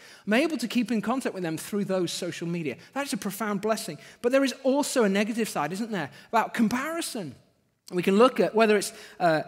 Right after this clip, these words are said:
streaming things, flicking through, looking at other people's perfect friendships, their perfect lives, but we can do this in our own lives. Amy and I did this. We moved to California and spent three and a half years there,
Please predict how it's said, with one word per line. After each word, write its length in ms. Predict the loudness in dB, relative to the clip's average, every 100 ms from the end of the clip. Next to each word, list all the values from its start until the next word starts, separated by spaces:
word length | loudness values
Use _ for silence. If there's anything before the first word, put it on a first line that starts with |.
| -10 -6
streaming 680 | 0 2 4 6 6 6 4
things, 300 | 2 0 0
flicking 380 | 0 0 2 0
through, 260 | 0 0
looking 240 | 0 0 0
at 60 |
other 120 | 0
people's 320 | 0 -2 -2 -6
perfect 460 | 0 0 0 -6
friendships, 500 | 0 0 0 -4 -4
their 220 | -2 -2
perfect 380 | 0 -2 -2 -2
lives, 240 | 0 -2 -6 -8
but 80 | 0
we 120 | 2
can 120 | 6 6
do 180 | 6 4
this 120 | 2
in 100 | 4
our 140 | 4
own 140 | 4 2
lives. 260 | -2 -4 -12 -4
Amy 200 | 0 4
and 100 | 4
I 120 | 2 2
did 220 | -2 -2
this. 240 | -4 0
We 80 | 2
moved 300 | 4 2 0
to 60 | -2
California 600 | -2 -2 -2 -4 -2 -2
and 100 | -2
spent 260 | -2 -4
three 160 | -4 -2
and 80 | 0
a 40 |
half 180 | 0 -2
years 240 | -4 -2
there, 160 | -2